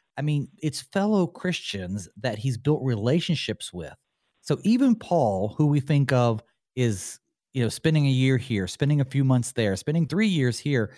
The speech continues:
but he's always on the go for Christ. But he's always on the go, but he's not neglecting the gathering of saints.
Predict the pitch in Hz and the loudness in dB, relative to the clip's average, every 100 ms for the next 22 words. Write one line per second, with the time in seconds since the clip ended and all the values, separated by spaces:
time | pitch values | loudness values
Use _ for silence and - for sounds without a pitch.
0 | - - 139 131 127 131 - 147 190 185 | -18 -6 -2 -2 -2 -6 -4 0 0 2
1 | 156 143 127 139 135 131 - 131 117 104 | 0 0 0 0 0 -4 -4 -2 0 -2
2 | - _ _ - - 117 160 233 294 262 | -8 _ _ -20 -12 -6 -2 0 0 0
3 | 190 139 151 131 104 101 123 117 156 240 | 0 0 2 2 2 -2 -4 -2 -2 -2
4 | 185 139 110 117 113 131 139 139 131 107 | -2 -4 -4 -4 -2 -4 -4 -2 0 -2
5 | 90 107 113 117 113 107 90 87 - - | -4 -4 -2 0 0 0 -2 -6 -6 -6
6 | 98 87 - - - | -6 -8 -8 -12 -14